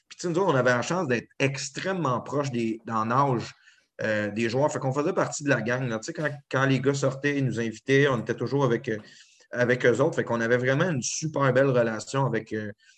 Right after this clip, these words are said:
avec les joueurs. J'ai d'ailleurs, tu sais, un de mes bons amis encore aujourd'hui dans la vie, c'est Gabriel Bourret, qui, euh, qui est à Chicoutimi, lui encore, qui jouait à cette époque-là.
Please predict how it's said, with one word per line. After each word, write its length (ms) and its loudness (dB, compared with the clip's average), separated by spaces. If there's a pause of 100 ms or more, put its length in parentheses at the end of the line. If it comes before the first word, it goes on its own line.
(240)
avec 280 4
les 140 4
joueurs. 360 2
J'ai 140 0
d'ailleurs, 420 4
tu 160 -2
sais, 80 2
un 100 2
de 60 0
mes 140 0
bons 280 4
amis 200 2
encore 260 2
aujourd'hui 320 0
dans 120 -2
la 80 -2
vie, 100 -12
c'est 100 -6
Gabriel 360 0
Bourret, 340 0
qui, 280 -6
euh, 240 -8
qui 120 -8
est 100 -4
à 80 6
Chicoutimi, 460 -2
lui 160 2
encore, 400 0
qui 100 -8
jouait 200 0
à 40 4
cette 220 -4
époque-là. 480 -4